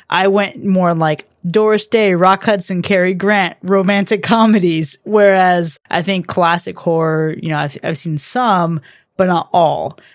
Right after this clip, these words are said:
I haven't seen the original, like, takes on Dracula, for example.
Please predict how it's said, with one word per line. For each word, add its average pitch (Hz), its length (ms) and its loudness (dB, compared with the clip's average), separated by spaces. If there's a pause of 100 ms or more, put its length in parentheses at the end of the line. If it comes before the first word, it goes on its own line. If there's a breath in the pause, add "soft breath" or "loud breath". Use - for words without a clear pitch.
(160 soft breath)
I 156 100 -2
haven't 156 640 -4
seen 165 460 -4
the 165 160 0
original, 156 600 -2
like, 151 220 -6
takes 165 420 -6
on 156 240 -4
Dracula, 156 640 -2 (120)
for 160 180 -6
example. 147 640 -10